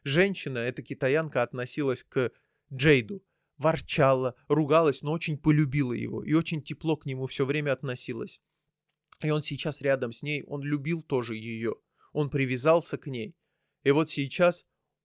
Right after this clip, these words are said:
он решает оставить Кристи, но она говорит: «Я одна, н-, честно говоря, не справлюсь, давай вместе это сделать». И вот они вместе, она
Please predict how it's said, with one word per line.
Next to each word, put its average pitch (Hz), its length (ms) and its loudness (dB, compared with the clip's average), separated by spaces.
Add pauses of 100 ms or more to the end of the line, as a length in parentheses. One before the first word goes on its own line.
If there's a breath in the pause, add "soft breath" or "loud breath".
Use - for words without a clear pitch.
(220)
он 156 180 2
решает 143 340 0
оставить 135 400 0
Кристи, 160 340 -8
но 135 100 -6
она 139 120 -8
говорит: 135 220 -12
«Я 135 320 0
одна, 139 300 -2
н-, 131 200 -4
честно 139 280 -2
говоря, 135 280 2
не 143 100 -4
справлюсь, 160 520 2
давай 147 260 2
вместе 135 400 -4
это 120 160 -4
сделать». 117 340 -4 (340 soft breath)
И 143 100 2
вот 143 160 2
они 147 200 -2
вместе, 139 480 -6 (1400)
она 160 440 4